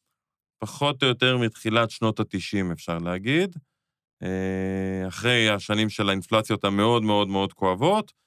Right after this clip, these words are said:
בכל העולם, בישראל כמובן, אה, והגיעו למסקנה, כמובן, ב-, אה, גם אחרי המון מחקרים אקדמיים שיראו את זה,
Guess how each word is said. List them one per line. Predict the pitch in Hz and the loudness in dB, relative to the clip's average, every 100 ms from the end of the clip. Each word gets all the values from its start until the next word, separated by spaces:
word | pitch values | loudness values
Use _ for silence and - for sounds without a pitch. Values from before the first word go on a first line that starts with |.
| _ _ | _ _
בכל | 98 - 110 104 | -8 0 2 4
העולם, | 95 117 185 160 | 4 4 4 2
בישראל | 95 87 101 95 | -2 -4 -4 -2
כמובן, | 98 95 120 202 214 - _ _ _ _ _ - | -4 -2 0 0 0 -6 _ _ _ _ _ -4
אה, | 104 104 98 98 110 113 107 - _ _ - | -2 -2 -4 -2 2 2 0 -6 _ _ -8
והגיעו | 110 113 175 | -6 2 2
למסקנה, | 196 165 135 131 127 156 170 165 160 110 104 _ _ | 4 2 0 0 2 4 4 4 2 -4 -12 _ _
כמובן, | 131 123 131 131 131 120 107 | -2 2 4 4 2 0 2
ב-, | 113 110 104 104 - | 2 4 2 0 -4
אה, | 98 95 | -8 -2
גם | 101 98 92 104 | -2 -2 -6 -12
אחרי | - - 120 | -14 -2 0
המון | 110 120 123 | 2 2 2
מחקרים | 120 - 110 113 | 0 0 0 2
אקדמיים | 107 107 101 127 165 | 0 0 0 2 0
שיראו | 156 165 175 180 | 2 2 4 2
את | |
זה, | 160 | 2